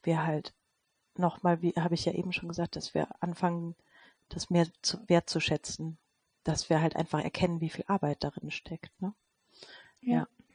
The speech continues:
Speaker 2: Ein schönes Wort zum Schluss eigentlich. <laughs> Die Wertschätzung, <laughs> finde ich. Haben wir jetzt irgendwas zum Thema vergessen?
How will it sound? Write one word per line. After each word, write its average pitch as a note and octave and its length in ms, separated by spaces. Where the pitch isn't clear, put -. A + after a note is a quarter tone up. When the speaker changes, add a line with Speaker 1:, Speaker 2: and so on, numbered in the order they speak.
Speaker 2:
Ein G#3+ 120
schönes B3+ 360
Wort F3 180
zum G3 140
Schluss F3+ 340
eigentlich. F#3 600
<laughs> - 720
Die A3 140
Wertschätzung, - 720
<laughs> - 380
finde - 380
ich. - 280
Haben D4 160
wir E4+ 80
jetzt - 140
irgendwas C4 340
zum A#3 160
Thema A#3 300
vergessen? G3 1000